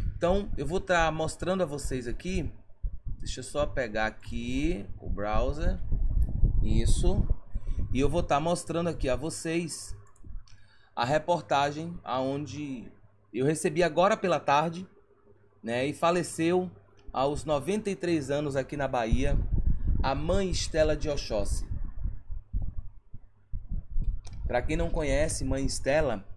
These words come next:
pra algumas pessoas que de repente acompanham o canal, Mãe Estela é um ícone, não só aqui na Bahia, mas eu acredito até mesmo que em termos de Brasil e, por que não, até mesmo mundo, né?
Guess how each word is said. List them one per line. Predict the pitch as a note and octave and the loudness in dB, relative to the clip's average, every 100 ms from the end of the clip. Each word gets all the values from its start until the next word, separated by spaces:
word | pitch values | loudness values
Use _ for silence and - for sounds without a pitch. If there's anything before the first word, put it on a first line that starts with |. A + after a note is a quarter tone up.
| - | -2
pra | A2 | 2
algumas | A2+ G#2+ C#3 C#3 - | 2 2 0 2 2
pessoas | - A2+ B2+ - | 2 0 -2 -4
que | A#2 | 0
de | A#2+ | 0
repente | A2+ A#2 A2+ | 0 -4 -6
acompanham | A2 A2+ A2 A#2 A#2 | -4 -2 -2 0 0
o | A2 | 2
canal, | - A2 B2 C#3+ C3 - - - - - - | 2 2 2 2 4 4 2 0 -6 -6 -2
Mãe | B2 D#3 | 0 0
Estela | - D#3 D3+ | 0 0 0
é | |
um | E3+ D#3 | 0 0
ícone, | E3+ F#3 B2 A2 G2 - - - - - | -2 -4 -4 -4 -6 -8 -12 -16 -18 -10
não | A2+ C#3+ G#3+ | -2 0 2
só | - F3 | 2 0
aqui | D#3+ D#3 | 0 0
na | C#3+ | -2
Bahia, | C3+ A#2+ A#2 C#3+ | 0 0 0 0
mas | D#3 C#3 C#3 | 0 0 2
eu | C#3+ | 2
acredito | C#3 D3 C3 D3 C#3+ | 0 -2 -2 -4 -6
até | C3+ D#3 | -4 -4
mesmo | C#3+ D3 D#3 E3+ - - - - - - - G#2 | -2 -2 -2 -4 -8 -12 -12 -14 -14 -12 -8 -6
que | C3+ | -2
em | C3+ | 0
termos | D3+ D3+ C#3+ | 2 2 0
de | C3 | -2
Brasil | C3+ C3 G#2+ B2 D3 | 0 0 0 0 -2
e, | D3+ | -2
por | C#3+ C#3 | -4 -4
que | D#3+ | -4
não, | D3 C#3 D3+ D#3+ - - - - - - | -2 0 0 -4 -8 -14 -14 -16 -16 -6
até | G#2+ - C#3 | -4 -2 -2
mesmo | A#2+ C3+ C3+ D3 C#3+ G#2+ | 0 -2 -2 -2 -2 -4
mundo, | G#2+ G#2+ B2+ D3+ D3 G#2 F#2+ - | -6 -2 0 0 0 -4 -8 -8
né? | G#2 A#2 D#3 | -4 -4 -4